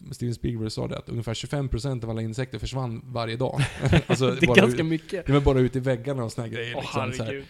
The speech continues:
Speaker 1: Så att de, de
Speaker 2: Kul för dem i Pinewood sen.
Speaker 1: Ja, men de fick
Speaker 2: I
Speaker 1: ju fylla,
Speaker 2: decennier
Speaker 1: fylla
Speaker 2: efteråt.
Speaker 1: på med insekter hela tiden. Och det måste ju blivit liksom ett eget ekosystem någonstans av de här,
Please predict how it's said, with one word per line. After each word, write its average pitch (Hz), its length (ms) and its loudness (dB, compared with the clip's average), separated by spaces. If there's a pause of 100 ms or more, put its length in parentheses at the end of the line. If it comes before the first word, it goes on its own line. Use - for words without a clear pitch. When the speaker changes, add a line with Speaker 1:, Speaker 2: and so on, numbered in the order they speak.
(120)
Speaker 1:
Så - 120 -4
att 113 120 -4 (160)
de, 123 360 2
de 123 180 0
Speaker 2:
Kul 160 220 8
för 143 100 2
dem 135 440 0
i 143 80 -6
Pinewood 131 500 -2
sen. 110 220 -8
Speaker 1:
Ja, 147 100 2
men 147 100 2
de 143 80 0
fick 139 140 -2
Speaker 2:
I - 20 -6
Speaker 1:
ju 135 60 -6
fylla, 139 120 -2
Speaker 2:
decennier 120 320 2
Speaker 1:
fylla 135 240 2
Speaker 2:
efteråt. 151 200 0
Speaker 1:
på 135 120 0
med 117 300 -4
insekter 117 380 -6
hela 113 240 -6
tiden. 120 300 -2
Och 117 80 -6
det 117 60 -2
måste 131 220 -4
ju 147 40 -6
blivit 123 200 -2
liksom 117 220 -6
ett 113 80 -4
eget 113 280 -2
ekosystem 120 680 -4
någonstans 113 420 0
av 113 60 -4
de 117 100 0
här, 113 200 -2